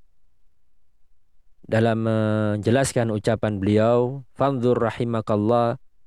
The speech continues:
kulla man sami'ta kalamahu min ahli zamanika khassa, fala ta'jalanna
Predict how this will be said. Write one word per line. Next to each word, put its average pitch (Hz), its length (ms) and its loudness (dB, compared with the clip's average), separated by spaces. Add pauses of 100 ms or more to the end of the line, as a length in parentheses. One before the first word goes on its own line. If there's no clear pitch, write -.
(100)
kulla 120 400 4
man 110 240 -2
sami'ta 110 640 -2
kalamahu 113 800 0 (880)
min 107 320 -2
ahli 110 320 2
zamanika 104 800 0
khassa, 113 800 -2 (640)
fala 120 480 0
ta'jalanna 123 1400 -2